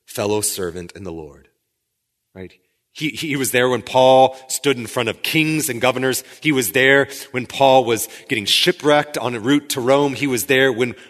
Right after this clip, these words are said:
Paul was imprisoned, house arrest in Rome. He was a faithful brother.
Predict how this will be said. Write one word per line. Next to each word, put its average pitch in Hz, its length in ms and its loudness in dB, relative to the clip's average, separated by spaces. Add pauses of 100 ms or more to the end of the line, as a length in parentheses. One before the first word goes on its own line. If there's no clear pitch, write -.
Paul 127 300 0
was 120 180 -4
imprisoned, 110 640 -6 (280)
house 123 340 -6
arrest 101 400 -6
in 110 240 -12
Rome. 95 280 -6
He 135 220 -10
was 95 200 -10
a 87 60 -20
faithful 107 760 -12 (600)
brother. 82 600 -18